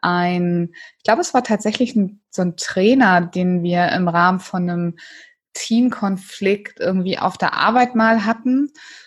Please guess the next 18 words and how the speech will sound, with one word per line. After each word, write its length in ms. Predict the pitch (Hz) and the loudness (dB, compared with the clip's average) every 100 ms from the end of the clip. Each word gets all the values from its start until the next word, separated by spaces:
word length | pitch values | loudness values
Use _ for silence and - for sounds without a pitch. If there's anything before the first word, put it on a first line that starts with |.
| _ | _
als 200 | - 185 | -4 -2
ich 80 | 208 | -2
noch 140 | 190 | -4
angestellt 800 | - 190 240 240 - 226 233 226 | -4 -2 -2 -2 0 2 2 0
war. 500 | 226 226 240 247 - | 0 2 2 0 -2
Und 500 | - 190 190 185 - | -4 -2 -2 -4 -4
der 140 | 202 208 | 0 2
hat 180 | 240 247 | 2 0
ein 60 | |
ganz 220 | 190 220 | -2 -2
tolles 320 | - 220 208 - | -2 -2 0 0
Sinnbild 500 | 208 233 190 175 - | 0 2 2 0 -2
erschaffen. 680 | 170 - 175 - 220 320 - - - _ _ - | -6 -6 -8 -4 -4 -4 -10 -20 -20 _ _ -4
Und, 480 | 185 185 180 175 - | -2 0 0 -2 -2
äh, 220 | 175 175 | 0 2
dafür 280 | 175 185 214 | 0 0 0
bin 120 | 214 | -2
ich 200 | 202 - | -2 -8